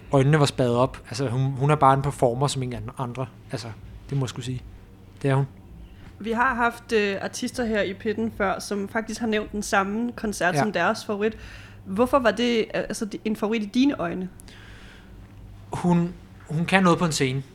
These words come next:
Speaker 1: Robin. Det kan hun. Øh, jeg var ret overrasket over, hvor, et, hvor, hvor perfekt og koreograferet det hele var.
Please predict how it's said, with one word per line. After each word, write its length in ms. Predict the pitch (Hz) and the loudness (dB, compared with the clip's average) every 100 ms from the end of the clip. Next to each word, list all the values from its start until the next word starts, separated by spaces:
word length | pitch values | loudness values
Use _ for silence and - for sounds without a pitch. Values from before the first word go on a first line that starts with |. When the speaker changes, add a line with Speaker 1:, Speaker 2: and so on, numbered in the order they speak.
| - - - - - - - 135 | -20 -20 -20 -20 -20 -20 -8 -2
Speaker 1:
Robin. 300 | 127 120 127 - - | -2 -2 -8 -14 -6
Det 80 | 143 | 0
kan 140 | 135 | 0
hun. 80 | 131 131 - - - - - 147 | 0 -4 -14 -20 -20 -18 -4 2
Øh, 480 | 135 131 131 127 131 - - - - - - - - - | 4 4 4 2 -2 -6 -20 -20 -20 -20 -20 -20 -20 -2
jeg 140 | 165 147 | 2 6
var 100 | 147 | 10
ret 160 | 160 - - - | 10 8 -10 -8
overrasket 680 | 151 165 185 143 - 147 127 - - | 0 8 8 8 2 -4 -4 -12 -8
over, 460 | 156 139 139 127 - - - - - | -4 0 -2 -2 -10 -20 -20 -20 -6
hvor, 320 | 131 131 120 - - - - - - - - - | 2 4 2 -4 -20 -20 -20 -20 -20 -20 -20 2
et, 280 | 180 196 - | 2 2 -10
hvor, 480 | 143 131 139 127 - 143 | -2 6 8 8 0 0
hvor 340 | 139 131 127 - - - | 2 2 -2 -14 -18 -4
perfekt 460 | 147 - 180 - | -4 0 -4 -2
og 80 | 143 | -4
koreograferet 560 | 147 135 135 - 170 139 | 0 0 -2 -2 0 0
det 80 | 131 | 2
hele 160 | 143 | 2
var. 200 | 135 127 | 0 -2